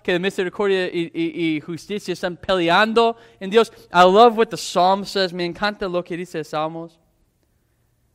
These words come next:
Love and justice kiss. El amor y justicia besan. And that happens at the cross. That's the pasa en la cruz.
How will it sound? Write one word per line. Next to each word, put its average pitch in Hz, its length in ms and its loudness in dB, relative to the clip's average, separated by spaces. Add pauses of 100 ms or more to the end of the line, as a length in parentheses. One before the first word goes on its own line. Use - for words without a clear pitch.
(1400)
Love 156 340 -6
and 147 120 -12
justice 147 540 -10
kiss. - 720 -16 (840)
El 151 120 -8
amor 147 380 -8
y - 20 -10
justicia 143 480 -14
besan. 131 560 -12 (800)
And 156 160 -12 (180)
that 180 120 -12
happens 175 340 -12
at 170 100 -8
the - 80 -16
cross. 160 580 -8
That's - 120 -20
the 175 140 -10 (360)
pasa 180 360 -10
en 147 100 -10
la 131 80 -10
cruz. 135 760 -14